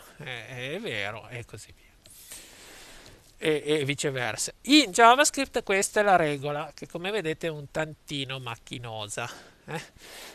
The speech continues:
Vabbè, se abbiamo il boolean è evidente, c'è il vero e il falso, fine.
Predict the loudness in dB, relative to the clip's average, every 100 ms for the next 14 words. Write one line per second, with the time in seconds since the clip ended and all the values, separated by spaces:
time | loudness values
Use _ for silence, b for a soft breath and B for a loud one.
0 | B -4 -4 0 2 4 2 2 2 2
1 | 8 10 10 8 2 0 0 0 0 0
2 | -4 -8 -6 -8 -4 -4 -4 -6 -4 -6
3 | -8 -14 -14 -14